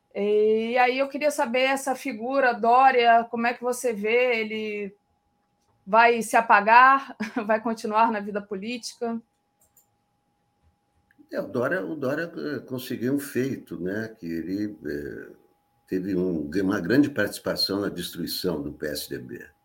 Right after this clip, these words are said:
Speaker 2: né? Em apenas seis anos ele conseguiu, né? Ele, ele, ele conseguiu, eh, transferir os eleitores do P S D B para o Bolsonaro,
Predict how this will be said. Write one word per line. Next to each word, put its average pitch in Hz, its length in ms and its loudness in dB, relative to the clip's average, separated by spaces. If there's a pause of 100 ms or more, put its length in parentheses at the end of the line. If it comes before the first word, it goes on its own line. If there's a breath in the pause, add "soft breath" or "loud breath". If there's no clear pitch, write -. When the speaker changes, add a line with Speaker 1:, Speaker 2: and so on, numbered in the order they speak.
(100)
Speaker 2:
né? 85 240 -10 (1160)
Em 104 100 0
apenas 180 400 2
seis 220 320 2
anos 127 360 6
ele 85 180 -4
conseguiu, 78 640 -6
né? 101 300 -4 (760 soft breath)
Ele, 95 180 -2
ele, 120 480 -2
ele 131 140 -2
conseguiu, 165 1000 2
eh, 87 840 -2 (520)
transferir 131 720 0
os 104 120 -4
eleitores 101 920 -4 (400)
do 104 120 -4
P 127 160 -2
S 120 160 -2
D 120 100 -2
B 110 260 -2
para 165 360 -4
o 196 60 -6
Bolsonaro, 196 760 -2